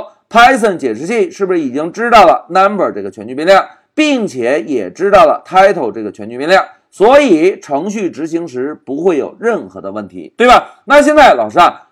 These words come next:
对代码再进行一个改造。注意啊，老师要再改造一下。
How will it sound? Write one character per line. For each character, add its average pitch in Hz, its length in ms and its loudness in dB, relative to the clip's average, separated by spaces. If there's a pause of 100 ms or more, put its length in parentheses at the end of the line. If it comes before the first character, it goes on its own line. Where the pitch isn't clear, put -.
对 226 180 4
代 220 260 6
码 110 320 4
再 220 460 4
进 113 200 -16
行 120 80 -14
一 120 100 -12
个 117 100 -14
改 92 140 -6
造。 170 380 2 (100)
注 262 120 0
意 269 60 6
啊， 269 60 8 (300)
老 135 140 0
师 165 100 0
要 185 200 6
再 185 380 4
改 98 180 -4
造 127 180 4
一 135 60 -4
下。 185 220 2